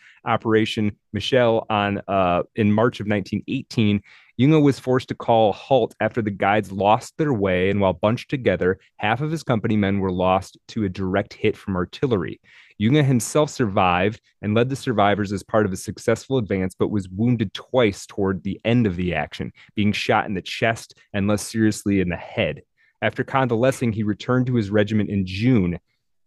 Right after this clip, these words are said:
where, where, uh, widespread feeling had, uh, taken place that Germany, uh, that v-, sorry, that victory for Germany was now impossible. So he's fighting all through this,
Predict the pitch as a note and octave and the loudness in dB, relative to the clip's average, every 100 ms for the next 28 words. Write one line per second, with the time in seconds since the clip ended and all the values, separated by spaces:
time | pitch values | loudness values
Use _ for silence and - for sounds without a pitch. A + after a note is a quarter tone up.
0 | - - G#2 G#2 G#2+ B2 G#2+ G#2 G2 F#2+ | -12 -2 2 4 2 0 0 4 4 4
1 | F#2+ F#2+ G2+ G#2 G#2 - - G#2+ F#2+ - | 2 0 0 2 0 -6 -2 -2 -2 -4
2 | A2 G2+ F#2+ G2+ F#2+ F2 G#2 F#2+ _ - | 0 0 0 0 0 -2 -8 -8 _ -4
3 | A2 G2+ G2 - C3+ B2+ - _ _ _ | -4 -2 -4 2 2 2 -4 _ _ _
4 | - G2+ G2 G2+ G#2+ A#2 A#2 A2+ G#2+ G#2 | -2 -2 -2 -6 0 2 4 2 2 0
5 | - G2 G2 A2 G#2+ G#2+ - _ A#2 F#2+ | -2 -4 0 0 0 -4 -12 _ 0 0
6 | F#2+ G#2+ G2+ A2 A#2+ B2+ A#2 G#2+ G#2 F2+ | 0 -6 -4 -4 -2 0 0 2 -2 0
7 | G#2+ G#2 G2 F#2 F2 F#2 F2+ F#2 E2+ - | 2 4 4 2 0 2 2 0 -4 -4
8 | F#2 E2 - - - - A2 - F#3 G3 | -4 -2 -6 -10 -4 0 0 0 -2 -2
9 | - - C#3 C#3 C3 B2 A#2 A#2 A#2+ - | -8 0 2 4 2 2 4 4 2 0
10 | A#2+ A2 G#2 G2 - | -4 0 0 0 -4